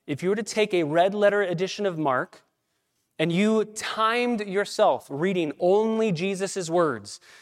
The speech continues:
the amount of time you would spend reading would be just about twenty minutes. The whole book takes about an hour and a half to read, and you would spend twenty minutes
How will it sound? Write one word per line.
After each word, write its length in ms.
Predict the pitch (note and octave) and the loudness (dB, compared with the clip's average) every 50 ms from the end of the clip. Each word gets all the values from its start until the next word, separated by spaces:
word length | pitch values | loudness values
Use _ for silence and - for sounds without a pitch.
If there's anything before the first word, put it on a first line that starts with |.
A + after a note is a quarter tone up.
| - _ - | -20 _ -10
the 180 | - C#3 D#3 D#3+ | -6 -2 -2 0
amount 360 | D#3+ E3 E3 F#3+ A3 G3+ - | 2 2 2 2 2 0 -2
of 100 | G#3+ G3+ | -4 -4
time 280 | - G#3 G3 F#3+ G3 | -2 -2 -2 0 0
you 80 | G3 F#3+ | 0 -2
would 100 | F#3 F3+ | -2 -2
spend 260 | - - F#3 F3+ E3+ | -2 -2 -2 -2 -2
reading 260 | E3 F3 E3+ E3+ E3 | -2 -2 -2 -2 -2
would 140 | D#3+ D#3 C#3+ | -2 -2 -2
be 160 | D3+ D#3 D3+ | -4 -4 -4
just 600 | C3+ - - - - - F#3+ F#3+ G#3 G3+ - - - - | -6 -8 -10 -12 -6 -2 -2 0 0 -2 -6 -10 -8 -6
about 500 | F3+ E3 D3 F3 E3 D#3+ - - - - | -6 -4 -2 0 0 0 0 -2 -6 -14
twenty 520 | - - - F3 F3 F3 - - F#3 F3 | -18 -12 -10 -8 -8 -8 -8 -6 -6 -6
minutes. 640 | E3 D#3+ D#3+ D#3 C#3+ B2 G2+ - - - - - - _ _ _ _ _ _ _ _ _ _ | -4 -4 -4 -4 -4 -6 -8 -12 -14 -14 -14 -16 -18 _ _ _ _ _ _ _ _ _ _
The 80 | - D3+ | 0 2
whole 140 | F3 G#3+ G3+ | 4 4 4
book 220 | F#3+ G#3 F3+ G#3 | 4 2 2 2
takes 200 | - F#3+ F3+ - | 0 -2 -2 0
about 180 | F3 F3 E3+ E3 | 2 2 2 2
an 100 | D3+ D#3+ | 2 0
hour 120 | D#3 D#3 | 0 0
and 80 | D#3 D#3 | -2 -2
a 40 | |
half 140 | D3+ D3+ - | -4 -4 -4
to 100 | - D3+ | -4 -4
read, 180 | D#3 E3 C#3+ - - - - - - | -2 -2 -2 -4 -6 -14 -18 -12 -6
and 100 | C#3+ D#3+ | -2 0
you 80 | F3 | 0
would 100 | F3+ E3 | 0 0
spend 300 | - - E3 D3 C#3 A#2+ | 0 0 -2 -2 -2 -4
twenty 560 | - - - E3 F3 F#3+ G#3+ G3+ - A3 G#3+ | -12 -12 -8 -4 -4 -4 -4 -4 -6 -6 -4
minutes 580 | G#3 G3+ G3+ G3 F3 D3 C#3 C3+ - - - - | -2 -2 0 0 0 0 -2 -4 -6 -12 -16 -18